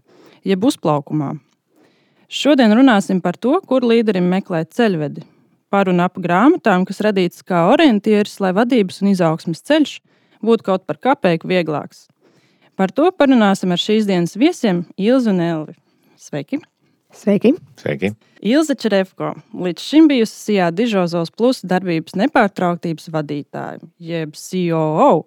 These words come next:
Speaker 1: Ā, kopš divtūkstoš divpadsmitā gada Ilze strādā ar uzņēmumu resursu vadības sistēmas ieviešanu uzņēmumos, darbojās ar lean metožu ieviešanu Sijā Dižozos Plus. Šobrīd darbojas uzņēmumā Moneo Latvija,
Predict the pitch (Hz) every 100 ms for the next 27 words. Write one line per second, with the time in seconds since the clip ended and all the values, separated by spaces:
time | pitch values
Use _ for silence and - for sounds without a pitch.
0 | _ _ _ _ _ _ - 185 180 180
1 | 226 214 - 269 269 233 196 180 262 -
2 | - 185 175 277 226 208 247 226 - 202
3 | 202 185 180 202 202 180 165 165 196 -
4 | 180 - 185 175 165 - - - 269 -
5 | 269 226 214 208 - - 202 190 196 185
6 | 175 165 180 202 269 370 349 - - _
7 | _ _ - 208 226 190 170 - 170 214
8 | 330 254 226 226 190 190 208 185 175 -
9 | 175 165 202 170 165 202 190 175 175 165
10 | - 190 185 - _ _ _ _ - 208
11 | 311 254 190 202 185 175 165 - 190 175
12 | 160 156 156 151 147 165 170 180 160 151
13 | 190 349 - 180 185